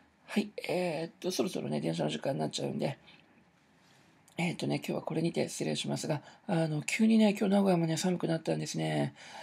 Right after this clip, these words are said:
なんでね、皆さんも、あの、体調にはくれぐれもね、えーっと、気をつけてほしいなと思っています。それではまた来週。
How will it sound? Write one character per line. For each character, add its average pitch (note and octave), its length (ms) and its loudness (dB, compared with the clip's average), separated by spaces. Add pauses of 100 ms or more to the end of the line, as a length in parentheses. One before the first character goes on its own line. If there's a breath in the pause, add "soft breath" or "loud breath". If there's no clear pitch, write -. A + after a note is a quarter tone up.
(180 loud breath)
な F3 100 2
ん D#3 60 0
で D3+ 80 0
ね、 D3+ 120 0
皆 E3 160 0
さ E3 180 0
ん D3 100 -2
も、 D3 100 0
あ C#3+ 100 0
の、 D3 120 0
体 E3 180 -2
調 D#3 120 0
に E3 100 2
は D3+ 80 0
く - 100 -6
れ D3 80 2
ぐ D#3+ 80 -2
れ D#3+ 80 0
も C3+ 120 0
ね、 C#3 180 0 (260 loud breath)
え - 80 -6
ー - 40 -6
っ - 20 -8
と、 - 100 -8
気 - 140 -4
を C3 40 -4
つ - 80 -10
け C3 80 -8
て C#3 80 -4
ほ C3+ 80 -6
し - 200 -6
い - 20 -2
な C#3+ 160 -2
と C#3 300 -2
思 - 180 -4
っ - 40 -8
て - 180 -14
い E3 60 -6
ま F#3 100 2
す。 - 160 -8 (260 loud breath)
そ - 140 0
れ A#3+ 80 4
で - 80 4
は - 100 2
ま C#3 80 -4
た - 160 -2 (140)
来 D3 120 0
週。 - 220 -2